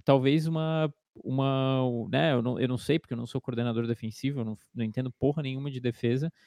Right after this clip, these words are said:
mas poderia ter sido, talvez, uma,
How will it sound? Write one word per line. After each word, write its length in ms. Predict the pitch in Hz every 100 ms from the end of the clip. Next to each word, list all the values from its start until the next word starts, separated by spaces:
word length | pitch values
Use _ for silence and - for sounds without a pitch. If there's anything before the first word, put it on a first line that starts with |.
| _ _ _ _ _ -
mas 440 | 123 127 131 - -
poderia 360 | - 143 139 147
ter 140 | -
sido, 360 | 143 - 147 151 - _ _ _ _ _ _ -
talvez, 380 | 139 135 151 160
uma, 600 | 151 147 143 143 139